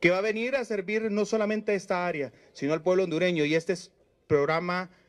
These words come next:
Meta, Presidenta, esta es una pequeña muestra de lo que vamos a empezar a hacer alrededor del país. Así que, eh,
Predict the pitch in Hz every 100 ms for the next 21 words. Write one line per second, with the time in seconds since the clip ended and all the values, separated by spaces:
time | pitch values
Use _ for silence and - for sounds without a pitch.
0 | _ - 147 170 180 180 180 170 170 175
1 | 180 190 160 _ _ 147 147 165 160 -
2 | _ 190 185 208 190 165 185 175 175 190
3 | 185 165 151 143 156 160 147 143 147 139
4 | 147 143 - - - 139 135 131 131 127
5 | 143 143 143 135 117 113 110 - - -
6 | - - - 120 135 151 143 - - _
7 | - 143 135 123 117 - -